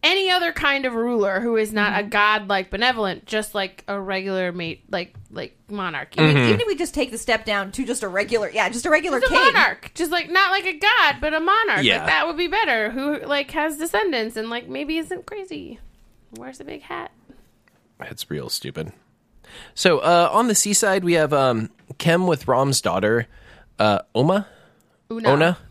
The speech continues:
Speaker 2: Una.
Speaker 3: Una.
Speaker 1: Una.
Speaker 3: Um, and she, she is coming to terms with the fact that her mom's probably not coming back.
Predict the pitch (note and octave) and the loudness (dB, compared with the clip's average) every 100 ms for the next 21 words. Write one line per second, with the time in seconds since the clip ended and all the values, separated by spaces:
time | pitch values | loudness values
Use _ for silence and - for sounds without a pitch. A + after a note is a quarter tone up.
0 | - D4 A3+ B2+ C3 C3+ D3+ _ - D4+ | -12 -10 -6 0 2 2 0 _ -12 -10
1 | B3+ G#2+ - - - C3+ B2+ B2 B2 B2 | -10 -14 -16 -8 0 2 4 4 4 2
2 | A#2+ - _ _ - C#3+ C#3 C3 B2+ - | -2 -10 _ _ -2 2 2 2 0 0
3 | D#3 D3 D3 C#3 C3+ B3 A#3 G3+ F#3 _ | 0 2 2 0 0 2 2 0 -4 _
4 | _ _ F#3 F3 - E3+ D#3+ C#3+ C#3 B2 | _ _ 2 2 2 0 0 -2 0 0
5 | A#2+ A#2+ A2 G2 G2 G2 - F#2 G2 E2+ | 0 -2 -2 0 0 0 0 -2 -2 -4
6 | F2 - F2 D#2+ E2+ E2 D#2 E2+ E2 D#2+ | -6 -4 -4 -4 -8 -8 -8 -8 -6 -6
7 | D#2 - | -6 -10